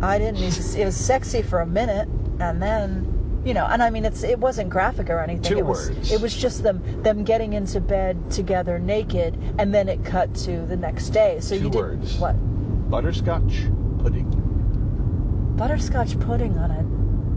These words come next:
Speaker 1: droopy pockmark.
Speaker 2: Makes everything worse.
Speaker 1: Oh, God.
Speaker 2: <laughs> You're welcome.
Speaker 1: Oh,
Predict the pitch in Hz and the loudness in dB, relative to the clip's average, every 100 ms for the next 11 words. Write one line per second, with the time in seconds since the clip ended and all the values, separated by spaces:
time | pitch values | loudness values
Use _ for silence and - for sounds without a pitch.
0 | - - - 196 240 - - - - - | 0 0 2 2 2 0 0 0 0 0
1 | - - 196 208 202 - 196 170 165 - | 0 0 2 2 4 4 2 2 2 2
2 | - - - - - - - - - - | 0 0 2 2 2 2 2 2 2 2
3 | - - - - 139 127 - - - 151 | 2 2 2 2 2 2 2 2 2 2
4 | 151 139 123 - 123 - - - - - | 0 0 0 0 0 2 0 2 2 2
5 | - - 311 214 - - - 392 - - | 2 0 0 0 0 0 0 0 0 2
6 | - - - - - - 180 170 190 - | 2 4 0 0 0 2 2 2 2 0
7 | - - - - - - - - - - | 0 0 0 0 0 0 0 0 0 0
8 | - - | 2 2